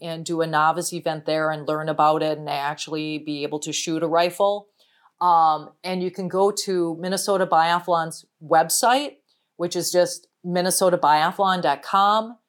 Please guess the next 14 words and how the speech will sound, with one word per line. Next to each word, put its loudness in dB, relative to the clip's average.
Um, 0
they 4
also 4
have 2
a -2
Facebook -4
page. -2
And 0
we -2
are 2
also 4
looking -2
for 0
coaches. -2